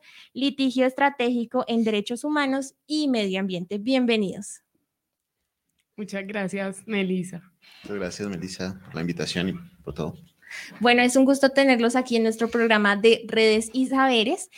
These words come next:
Speaker 1: Y bueno, empecemos, eh, nuestro programa. Eh, como les venía diciendo, vamos a hablar de la gestión comunitaria del agua y en especial de acueductos comunitarios. Pero antes de entrar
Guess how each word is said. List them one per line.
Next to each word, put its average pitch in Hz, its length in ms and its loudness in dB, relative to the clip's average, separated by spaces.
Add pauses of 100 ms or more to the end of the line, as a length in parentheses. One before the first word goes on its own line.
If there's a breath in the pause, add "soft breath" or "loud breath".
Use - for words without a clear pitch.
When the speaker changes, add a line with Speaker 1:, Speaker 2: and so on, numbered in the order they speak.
(180 loud breath)
Speaker 1:
Y 262 80 -2
bueno, 294 200 4
empecemos, 269 840 2
eh, 233 320 2
nuestro 233 340 0
programa. 220 640 4
Eh, 214 300 -2
como 220 240 0
les 208 160 0
venía 220 260 2
diciendo, 285 480 2
vamos 240 300 0
a 254 60 2
hablar 240 400 4
de 254 240 2
la 277 120 0
gestión 254 360 -4
comunitaria 214 640 0
del 220 160 2
agua 247 260 6
y 233 160 -2
en 226 80 -2
especial 208 500 -4
de 208 60 0
acueductos 202 720 0
comunitarios. 190 800 2 (460 loud breath)
Pero 294 200 6
antes 285 360 2
de 359 40 0
entrar 254 560 2